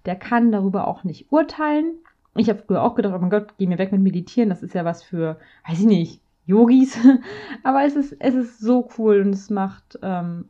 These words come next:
auch echt Spaß, weil man fühlt sich danach einfach irgendwie gut. Man muss sich drauf einlassen und wenn man sich drauf eingelassen hat, dann wird man so nach einem Monat vielleicht merken, hey, das ist ganz cool. Und wer nicht meditieren kann, ist auch vollkommen okay. Ähm,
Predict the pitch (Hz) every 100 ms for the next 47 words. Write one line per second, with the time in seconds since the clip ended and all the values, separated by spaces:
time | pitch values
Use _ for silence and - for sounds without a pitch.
0 | _ 226 240 247 - 214 202 - - 180
1 | 180 185 185 180 175 - 196 196 196 170
2 | 170 170 - _ _ _ _ 208 220 202
3 | 175 170 - 277 403 - _ _ - 202
4 | 226 233 269 190 190 - 202 254 254 247
5 | 240 202 196 190 190 180 165 - 202 202
6 | 190 190 175 202 185 170 180 185 175 170
7 | 165 160 165 170 170 202 311 269 240 226
8 | 208 - 196 190 196 196 214 214 - _
9 | _ _ _ _ - _ 196 196 196 -
10 | 170 - - 214 202 - - - 226 254
11 | 294 285 285 269 240 226 233 233 233 220
12 | 208 208 - 202 - 196 196 190 185 _
13 | 190 185 175 175 170 170